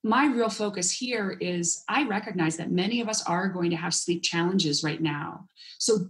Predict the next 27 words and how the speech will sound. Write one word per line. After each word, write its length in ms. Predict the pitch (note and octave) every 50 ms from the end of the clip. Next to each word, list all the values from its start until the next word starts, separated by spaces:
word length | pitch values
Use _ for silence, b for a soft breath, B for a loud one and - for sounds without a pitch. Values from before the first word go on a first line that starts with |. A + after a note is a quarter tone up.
| - _
cope 400 | - - C4 D#4+ F4 E4 - -
with 160 | A#3+ A3+ -
them 260 | A3 G#3 F#3+ F#3+ F#3+ F#3
in 100 | F#3+ F#3
a 60 | F3+
way 360 | F3 E3 F#3+ G3 G3+ G3+ F#3+
that's 280 | F#3 F3 F3 - - G3+
not 180 | G3 G3+ G3
going 160 | G#3+ G3+ F#3+
to 80 | F#3 F3
lead 400 | F3 F3 F#3 G3 G3 G3+ F#3+ D#3+
you 320 | E3 F3+ F3 F3 E3+ E3 E3
in 120 | F3 F3 E3+
the 80 | E3
future, 680 | D#3+ - - B3+ D#4 D#4 - - F#3 F3 E3+ D#3+ E3 B B B _
when 260 | - E3+ G3 A3+ B3 A#3+
we're 160 | A#3+ A#3+ A#3
all 220 | A#3 A#3 A#3 A#3 A3+
out 160 | A#3 C4+ C#4+
of 140 | B3+ E3+ D3+
this, 540 | C#3+ D3 - - F3+ - - - - - _ _ _ _ _ -
towards 260 | - A3 G#3 F3+ G3+
a 40 | G3
more 200 | F#3+ F#3 F#3 F#3
chronic 480 | - - F3+ F3+ F3+ E3+ D#3 D#3 D#3
insomnia 600 | E3 E3 F3 - - E3+ D#3+ D#3 D#3+ D#3+ D3+ D3
problem. 720 | D3 - - E3 D#3+ D#3+ D#3 D3+ - G2 - - - -